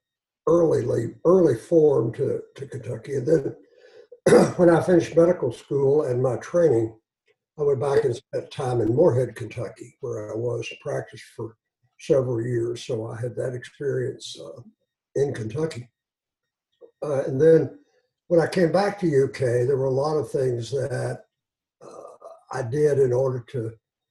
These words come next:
develop areas of research and whatnot, where there was more resources than were, quite frankly, on focusing on Appalachia. And then when I, uh, had the opportunity to retire, uh,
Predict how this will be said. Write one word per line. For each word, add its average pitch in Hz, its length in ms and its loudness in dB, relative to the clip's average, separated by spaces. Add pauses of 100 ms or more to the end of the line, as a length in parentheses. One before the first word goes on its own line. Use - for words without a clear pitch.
(340)
develop 143 460 -2
areas 120 640 0
of 113 140 -6 (140)
research - 560 -6
and 110 140 -12
whatnot, 117 480 -8 (340)
where 143 160 0
there - 120 0
was - 380 -10 (340)
more 165 300 6
resources 139 580 -2
than 127 180 -6
were, 113 200 -6
quite - 260 -14
frankly, 127 440 -8
on 113 220 -8
focusing - 540 -10
on - 140 -8
Appalachia. - 720 -10 (840)
And 147 120 0
then 156 120 4
when 147 140 4
I, 127 320 0 (600)
uh, - 160 -14
had - 160 -4
the 131 120 0
opportunity - 500 -2
to - 60 -12
retire, - 800 -8 (460)
uh, 123 120 -14